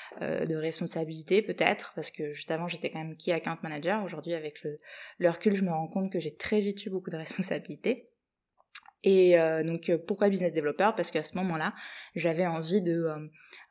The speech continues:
euh, vraiment reprendre les bases, euh, du, euh, développement commercial et apprendre les bonnes méthodologies, euh, euh, dans un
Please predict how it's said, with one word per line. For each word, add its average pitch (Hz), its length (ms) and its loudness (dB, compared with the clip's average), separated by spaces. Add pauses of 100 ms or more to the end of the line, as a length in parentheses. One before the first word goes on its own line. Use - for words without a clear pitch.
euh, 156 320 -2
vraiment 175 360 2
reprendre 190 360 0
les 165 140 -2
bases, 185 680 6
euh, 151 420 -6
du, 160 320 -8
euh, 151 80 0
développement 160 420 -2
commercial 175 800 -2
et 160 40 -4
apprendre 160 320 -8
les 156 100 -8
bonnes 180 260 4
méthodologies, 165 960 -4
euh, - 580 -16
euh, 156 140 -8
dans 151 260 -12
un 147 420 -14